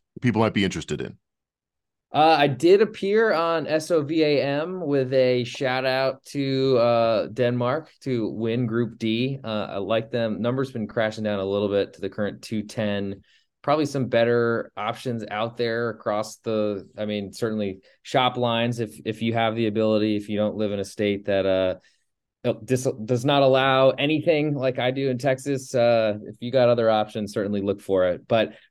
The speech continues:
Speaker 2: France are, are great. I mean, I can't really say anything negative about them besides chemistry issues. They have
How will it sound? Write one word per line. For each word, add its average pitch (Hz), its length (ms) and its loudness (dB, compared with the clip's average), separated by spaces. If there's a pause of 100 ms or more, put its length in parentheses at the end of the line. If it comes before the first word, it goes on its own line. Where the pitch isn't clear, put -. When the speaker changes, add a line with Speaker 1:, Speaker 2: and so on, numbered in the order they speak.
Speaker 2:
France 208 240 4
are, 170 180 6
are 135 100 4
great. 104 440 0
I 113 100 -4
mean, 113 220 -2
I 123 80 0
can't 143 500 0
really 123 260 2
say 120 200 0
anything 110 280 0
negative 101 300 -2
about 95 340 -2
them 92 260 -4
besides 92 440 -4
chemistry 92 480 -6
issues. 82 520 -8
They 101 160 0
have 101 380 -2